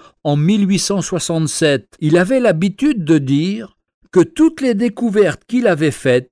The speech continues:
il n'y en avait pas de plus grandes que celle de l'Évangile. «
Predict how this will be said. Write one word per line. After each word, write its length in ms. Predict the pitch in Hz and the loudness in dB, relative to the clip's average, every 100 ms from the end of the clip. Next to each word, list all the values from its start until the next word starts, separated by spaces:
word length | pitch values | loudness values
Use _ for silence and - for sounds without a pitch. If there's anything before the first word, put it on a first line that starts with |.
| 214 | 0
il 220 | 220 208 | 0 2
n'y 120 | 208 | 0
en 140 | 202 | 0
avait 320 | 190 175 175 170 | 0 0 2 0
pas 340 | - 254 269 | -2 -6 -4
de 160 | 226 196 | -2 -2
plus 260 | - 151 | 0 -2
grandes 600 | 117 113 113 113 123 120 - - _ | -2 -2 -2 -2 -4 -6 -12 -20 _
que 160 | - 190 | 0 2
celle 420 | 156 - 170 170 | 2 0 2 2
de 120 | 151 | 4
l'Évangile. « 920 | 165 175 185 180 147 190 165 127 101 | 4 4 2 0 0 2 2 0 -4